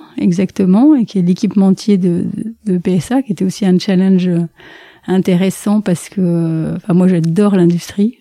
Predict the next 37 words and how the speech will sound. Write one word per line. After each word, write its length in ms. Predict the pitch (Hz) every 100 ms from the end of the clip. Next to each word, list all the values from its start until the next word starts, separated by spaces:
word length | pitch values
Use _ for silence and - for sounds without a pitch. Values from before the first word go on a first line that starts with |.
| -
j'adore 240 | 180 185
les 200 | 196 180
usines, 380 | 180 175 214 226
et 80 | 180
c'est 240 | - 180 - - 269
un 100 | 226
truc 200 | 180 208
de 100 | 190
dingue, 300 | 185 208 190
l'industrie 420 | 165 170 165 - 180
automobile. 580 | 185 180 175 202 233 -
Alors, 180 | 196 175
c'est 140 | 202
un 80 | 185
milieu 460 | 185 185 196 202
de 40 | 190
passionnés, 640 | 208 208 - 196 214 320 _ - - - - - _
et 240 | - 190 180
en 80 | 180
même 160 | 180
temps, 120 | 185
il 60 | 226
y 40 |
a 20 | 190
des 100 | 170
contraintes 440 | 202 185 208 190
économiques 480 | 185 185 185 208 208
qui 100 | -
sont 160 | - 180
folles, 440 | - 220 220 156 -
parce 120 | - -
que 80 |
c'était 460 | 180 180 170 190 180
un 160 | 170 175
moment 420 | 175 185 196 196
où, 220 | 180
euh, 80 | 165